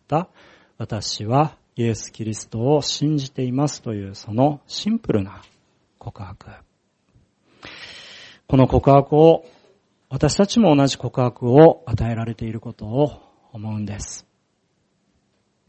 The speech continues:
私たちにイエスは主ですと告白させてくださるのは御霊です。イエス様のことを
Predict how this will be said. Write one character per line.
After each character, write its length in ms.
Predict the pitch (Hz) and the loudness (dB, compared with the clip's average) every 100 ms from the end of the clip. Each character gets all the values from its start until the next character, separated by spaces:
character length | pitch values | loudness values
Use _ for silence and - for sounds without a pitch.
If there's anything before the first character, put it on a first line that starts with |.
| - - - - | -20 -20 -20 -6
私 240 | 135 143 | 2 4
た 120 | 135 139 | 6 4
ち 160 | - | 4
に 260 | 131 143 131 | 4 4 4
イ 60 | |
エ 80 | 143 | 2
ス 140 | 135 139 | 2 0
は 120 | 123 | -2
主 160 | - | -2
で 120 | 151 151 | 0 0
す 120 | - | -2
と 100 | 131 | -6
告 240 | 131 135 | -4 0
白 160 | 143 - | 0 0
さ 140 | 156 | -4
せ 100 | 143 | -4
て 80 | 156 | -4
く 100 | 151 | -2
だ 120 | 156 | -4
さ 120 | 143 | -2
る 120 | 175 151 | -2 0
の 160 | 127 | 0
は 240 | 131 147 - _ _ | 0 0 -4 _ _
御 80 | 113 | -12
霊 320 | 107 123 147 | -8 -4 -4
で 120 | 156 | -4
す。 260 | 160 - - _ _ _ _ _ _ _ - - - - _ _ _ _ _ _ _ _ _ _ _ _ _ _ _ _ _ _ _ _ _ _ _ _ _ _ _ _ _ | -8 -12 -20 _ _ _ _ _ _ _ -20 -20 -20 -20 _ _ _ _ _ _ _ _ _ _ _ _ _ _ _ _ _ _ _ _ _ _ _ _ _ _ _ _ _
イ 60 | 123 | 2
エ 80 | 117 | 2
ス 60 | |
様 180 | 117 107 | 2 0
の 100 | 104 | -2
こ 140 | 110 | -6
と 120 | 104 110 | -8 -2
を 360 | 123 160 - | 2 2 0